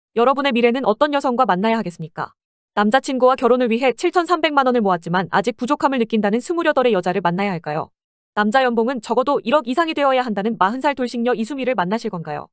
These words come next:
결과는 정해져 있다고 생각합니다. 부디 지금이라도 일본어 공부를 하라는 조언을 끝으로 영상 여기서 마칩니다.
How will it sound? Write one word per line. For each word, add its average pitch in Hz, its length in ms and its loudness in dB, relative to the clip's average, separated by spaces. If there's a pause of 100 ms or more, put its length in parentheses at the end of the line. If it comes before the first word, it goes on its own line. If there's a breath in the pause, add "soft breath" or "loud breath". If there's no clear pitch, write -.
(360)
결과는 233 400 2
정해져 262 340 -2
있다고 214 220 -2
생각합니다. 220 680 -8 (440)
부디 240 160 0
지금이라도 254 560 2
일본어 294 340 2
공부를 285 360 0
하라는 262 320 0
조언을 247 320 0
끝으로 220 400 -2
영상 226 300 2
여기서 196 260 -2
마칩니다. 160 500 -6